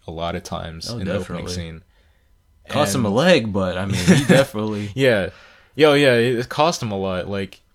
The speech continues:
Speaker 1: every movie, every Dragon movie ends with some kind of consequence, and I think that's really cool.
Speaker 2: First one, the leg.
Speaker 1: Leg.
Speaker 2: Second one, the father.
Speaker 1: Dad.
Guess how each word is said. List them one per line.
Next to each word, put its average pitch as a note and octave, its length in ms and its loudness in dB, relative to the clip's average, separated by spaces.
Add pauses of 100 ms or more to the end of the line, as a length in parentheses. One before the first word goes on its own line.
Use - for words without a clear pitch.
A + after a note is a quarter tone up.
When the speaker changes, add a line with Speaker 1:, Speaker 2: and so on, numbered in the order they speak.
(240)
Speaker 1:
every D#3+ 280 4
movie, D3+ 360 4
every C3+ 220 0
Dragon C#3 320 0
movie G#2 240 -4
ends A2 260 -6
with G2+ 120 -8
some G2 220 -6
kind F2 200 -6
of - 60 -14
consequence, F#2 680 -8
and F2+ 80 -10
I F2+ 60 -6
think F#2+ 180 -10
that's F2 200 -12
really E2 180 -10
cool. E2+ 160 -10
Speaker 2:
First F2+ 300 -10
one, F2+ 120 -10
the E2+ 100 -12
leg. G#2 460 -10 (240)
Speaker 1:
Leg. F#2 280 -6
Speaker 2:
Second F2 320 -10
one, E2+ 260 -10
the D#2+ 60 -14
father. G2+ 500 -8
Speaker 1:
Dad. F#2+ 480 -8